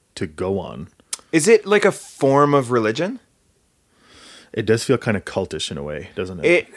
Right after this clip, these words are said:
Speaker 2: it feels kind of like,
Speaker 1: To,
Speaker 2: okay.
Speaker 1: just to, to put so much weight into those.
Speaker 2: Yeah, 'cause I just kind of always
Speaker 1: into
Speaker 2: assumed old school
Speaker 1: horoscopes.
Speaker 2: religions were to, like, explain.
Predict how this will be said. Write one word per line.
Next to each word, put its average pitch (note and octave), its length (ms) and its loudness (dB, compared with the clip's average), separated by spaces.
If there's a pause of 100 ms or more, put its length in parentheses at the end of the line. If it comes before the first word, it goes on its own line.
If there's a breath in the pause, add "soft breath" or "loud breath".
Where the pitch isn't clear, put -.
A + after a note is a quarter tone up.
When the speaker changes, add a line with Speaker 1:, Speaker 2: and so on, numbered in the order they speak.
(600 loud breath)
Speaker 2:
it F3 180 2
feels A3 280 6
kind A#3 220 2
of F#3+ 80 4
like, E3+ 120 4
Speaker 1:
To, C#3+ 80 6
Speaker 2:
okay. C#3+ 160 6
Speaker 1:
just C#3 240 0
to, B2+ 180 2
to - 180 -4
put - 240 -2
so - 240 0
much A2 200 0
weight G2 260 -2
into A2+ 320 -6
those. G#2+ 540 -2
Speaker 2:
Yeah, F#3+ 320 4
'cause E3+ 200 0
I G#3 80 6
just A#3+ 220 0
kind A3 180 4
of G3+ 120 2
always D#3 300 6
Speaker 1:
into D3 100 2
Speaker 2:
assumed C#3 520 4
old C#3 220 6
school B2 120 0
Speaker 1:
horoscopes. D#3+ 120 4
Speaker 2:
religions C3 460 4
were B2+ 100 2
to, B2 140 -4
like, A2 240 0
explain. G#2+ 680 -6